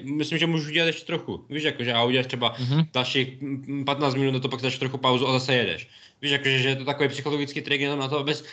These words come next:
Speaker 1: začal něco dělat a s-, občas to bývá, že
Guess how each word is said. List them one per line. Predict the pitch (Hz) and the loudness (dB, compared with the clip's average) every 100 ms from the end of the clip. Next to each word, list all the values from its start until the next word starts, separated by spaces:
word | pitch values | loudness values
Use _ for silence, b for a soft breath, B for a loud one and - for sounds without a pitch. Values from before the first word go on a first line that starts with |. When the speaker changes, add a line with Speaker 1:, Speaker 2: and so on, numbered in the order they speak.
| B | B
Speaker 1:
začal | - 139 135 151 | -2 0 2 0
něco | 151 156 | 0 -2
dělat | 123 101 127 180 - _ _ | 0 2 2 0 -8 _ _
a | 127 127 | -2 -2
s-, | 110 127 - - 98 78 | -6 -12 -14 -16 -14 -8
občas | - 135 151 | -4 0 -2
to | 156 | 0
bývá, | 151 151 | 2 2
že | 147 | 2